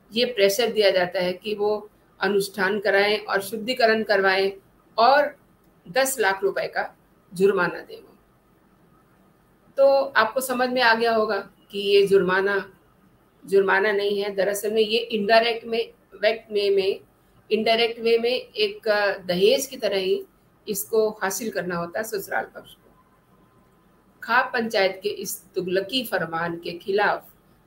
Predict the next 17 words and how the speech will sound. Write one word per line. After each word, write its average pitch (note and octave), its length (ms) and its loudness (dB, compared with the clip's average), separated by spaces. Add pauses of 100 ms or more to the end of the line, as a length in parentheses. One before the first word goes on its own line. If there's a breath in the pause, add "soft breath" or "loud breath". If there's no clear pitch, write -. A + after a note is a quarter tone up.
(120)
युवती A3+ 320 -6
के A#3+ 320 -2
परिजनों G3 520 0
ने G#3+ 120 0
पुलिस F3 400 -6
में F3 80 -6
शिकायत F#3+ 400 -2
दर्ज G3+ 180 -2
कराई G3+ 380 -6 (1900)
और F3+ 280 0
पुलिस A3 420 -4
ने A#3+ 180 0
पूरा G#3 300 2
मामला E3+ 320 0
सही E3+ 300 -2
पाया। F#3 460 0 (720)
अब, F#3 360 2